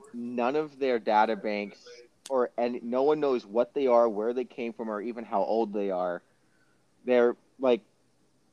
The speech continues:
as old as the Infinity Stones, almost.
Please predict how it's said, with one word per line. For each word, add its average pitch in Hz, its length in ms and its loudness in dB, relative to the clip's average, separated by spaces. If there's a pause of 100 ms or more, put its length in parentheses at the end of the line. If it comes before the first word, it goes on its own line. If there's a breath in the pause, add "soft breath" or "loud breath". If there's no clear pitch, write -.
(240)
as 135 180 0
old 139 200 4
as 120 80 -12
the 131 140 -4
Infinity 117 440 -4
Stones, 101 520 -6
almost. 98 600 -2